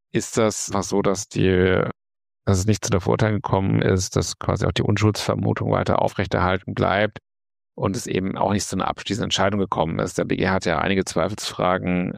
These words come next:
offen gelassen, die natürlich eine ausführliche Hauptverhandlung hätten auslösen können oder müssen. Das war jetzt angesichts der Gesamtumstände sicherlich prozedural nicht förderlich oder sinnvoll. Deswegen ist das auch eine sinnvolle Lösung für diesen Kontext.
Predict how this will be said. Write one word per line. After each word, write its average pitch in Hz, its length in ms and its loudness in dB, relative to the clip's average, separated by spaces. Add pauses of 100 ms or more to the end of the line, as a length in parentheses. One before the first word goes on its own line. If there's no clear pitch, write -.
offen - 320 -2
gelassen, 98 480 -2
die 90 160 -2
natürlich 82 320 -2
eine - 140 -4
ausführliche - 460 -2
Hauptverhandlung 101 540 -2
hätten 95 460 -4 (200)
auslösen 113 720 2 (220)
können 117 380 0
oder - 160 0
müssen. 131 460 4 (720)
Das 90 220 0
war 90 120 4
jetzt - 260 -4
angesichts 95 400 0
der 92 100 0
Gesamtumstände 85 720 0
sicherlich 90 520 -2 (120)
prozedural - 560 0
nicht 90 120 -2
förderlich 82 440 0
oder 80 160 2
sinnvoll. 90 440 2
Deswegen 95 260 -4
ist 92 120 -4
das - 140 -4
auch - 80 2
eine 90 120 2
sinnvolle 82 400 2
Lösung 85 480 4
für - 140 -6
diesen - 240 -2
Kontext. - 480 -4